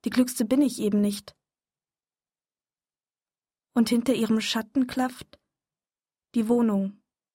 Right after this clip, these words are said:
die zu große Schale einer Muschel, vergraben in dem Zeitschlick,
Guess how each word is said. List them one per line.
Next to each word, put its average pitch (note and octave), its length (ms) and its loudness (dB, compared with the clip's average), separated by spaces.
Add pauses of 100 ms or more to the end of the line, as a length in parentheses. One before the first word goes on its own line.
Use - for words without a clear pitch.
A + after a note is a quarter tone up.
(600)
die A#3+ 100 -4
zu - 180 -2
große A#3 360 -2
Schale A3 420 -2
einer G#3 220 0
Muschel, G#3 480 -2 (640)
vergraben A3 800 -2 (920)
in A#3+ 100 2
dem A3+ 200 0
Zeitschlick, - 800 -4